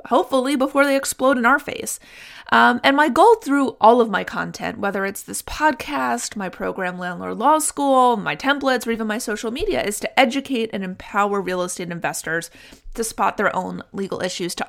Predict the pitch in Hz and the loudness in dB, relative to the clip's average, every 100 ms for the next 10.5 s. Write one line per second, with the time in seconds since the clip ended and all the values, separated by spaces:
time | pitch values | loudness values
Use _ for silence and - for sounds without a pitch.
0 | _ 247 247 247 247 - 214 202 202 214 | _ 2 4 2 0 -2 -2 -2 -4 -6
1 | - - - _ - 233 240 294 285 269 | -12 -20 -20 _ 0 2 2 0 2 2
2 | 226 196 233 233 226 - 196 190 214 180 | 0 0 0 0 -4 -4 -6 -4 -2 -2
3 | 180 - 185 170 180 185 185 - - - | -2 -8 -4 -2 -2 -2 -4 -6 -20 -20
4 | - 214 202 226 320 233 - - 226 220 | 4 4 4 6 6 6 4 0 0 -2
5 | - _ _ - 262 302 339 370 - 302 | -8 _ _ -4 0 2 2 2 2 0
6 | 311 240 294 277 269 233 302 381 202 - | 0 0 0 2 0 0 0 0 -2 -6
7 | - 220 214 294 349 349 262 262 262 269 | -8 -4 0 0 0 -2 0 -2 -2 -4
8 | 277 262 - - - 226 - 240 - - | -4 -4 -6 -6 -2 -2 -2 -6 -6 -2
9 | 196 214 226 - - 285 320 220 175 - | -2 0 -2 0 6 8 6 0 -4 -4
10 | 170 165 - 269 339 | -4 -2 0 0 -2